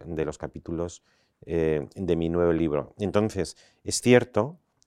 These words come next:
que, lo, lo, que determinadas, eh, clases o grupos tienen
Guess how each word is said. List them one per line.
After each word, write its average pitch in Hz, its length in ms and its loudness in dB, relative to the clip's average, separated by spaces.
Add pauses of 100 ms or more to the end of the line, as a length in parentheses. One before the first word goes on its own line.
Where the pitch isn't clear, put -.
que, 87 420 2
lo, 78 760 0
lo, 58 340 -16 (100)
que 90 140 -2
determinadas, 90 800 2 (400)
eh, 85 400 -2
clases 110 760 4
o 82 160 2
grupos 107 760 2 (880)
tienen 127 600 2